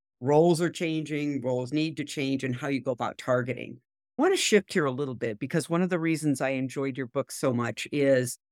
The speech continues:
you've got this really good tactical, strategic knowledge, but you didn't forget the human side. That's where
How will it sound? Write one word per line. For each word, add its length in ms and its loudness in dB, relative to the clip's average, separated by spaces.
you've 200 0
got 280 4
this 300 0
really 300 2
good 360 -4
tactical, 880 -4
strategic 720 -2
knowledge, 580 -2
but 140 -4
you 160 -4
didn't 420 4
forget 380 0
the 80 -2
human 400 0
side. 420 -8
That's 360 0
where 400 2